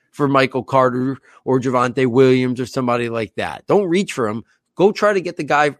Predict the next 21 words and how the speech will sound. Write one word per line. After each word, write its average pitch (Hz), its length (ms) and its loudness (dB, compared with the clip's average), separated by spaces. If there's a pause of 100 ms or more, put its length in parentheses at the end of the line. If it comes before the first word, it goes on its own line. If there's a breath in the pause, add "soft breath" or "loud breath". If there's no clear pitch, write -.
a - 120 -4
guy 135 160 2
from 120 180 -8
last 117 380 -2
year. 82 240 -16
You're 127 100 -6
not 170 140 0
gonna 196 140 0
get 160 160 2
Jonathan 135 340 0
Taylor 101 340 -4
because 101 540 -12 (340)
how 127 200 -2
he 143 100 2
finished 127 340 0
out 120 160 2
the 113 80 -6
year, 117 360 2 (340 loud breath)
that's 123 220 0
not 113 140 2
happening. 104 460 -6